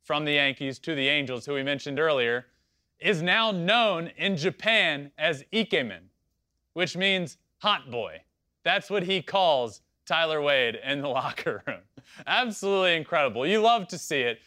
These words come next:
You love how good he is on the field. And I know we talk about him all the time on this show.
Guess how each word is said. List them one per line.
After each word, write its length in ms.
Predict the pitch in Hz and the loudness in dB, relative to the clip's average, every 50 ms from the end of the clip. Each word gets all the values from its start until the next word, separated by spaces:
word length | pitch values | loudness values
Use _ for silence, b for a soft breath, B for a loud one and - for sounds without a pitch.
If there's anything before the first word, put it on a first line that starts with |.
| b b | b b
You 200 | b 185 202 202 | b 0 2 4
love 260 | 202 220 240 240 208 170 | 4 4 4 4 2 0
how 200 | 196 185 180 170 | 0 0 0 0
good 240 | 123 156 160 165 | 2 2 0 0
he 200 | 143 156 156 151 | 0 0 0 0
is 220 | 151 143 143 135 139 | 0 0 0 -2 -6
on 260 | 120 131 135 139 143 | -6 -4 -4 -4 -2
the 100 | 139 127 | -4 -8
field. 440 | - - 143 139 135 135 127 117 113 b b b b b | -6 -4 -2 0 2 2 0 -2 -6 b b b b b
And 120 | 180 185 | -2 0
I 100 | 190 196 | 0 2
know 280 | 196 202 220 214 208 196 | 2 4 4 4 4 4
we 160 | 185 196 185 | 2 2 0
talk 320 | - - 180 160 156 - | 0 0 0 0 0 -2
about 280 | 185 156 160 151 147 139 | -2 0 2 2 2 2
him 180 | 156 156 147 | 0 0 2
all 180 | 143 139 147 147 | 2 4 4 2
the 100 | 139 147 | 2 -2
time 320 | 139 - 151 143 139 139 | -4 -2 0 0 0 0
on 180 | 135 131 135 135 | -2 -2 -4 -4
this 140 | 135 131 - | -4 -6 -6
show. 400 | - - 143 131 127 123 120 | -6 -4 0 0 0 0 -2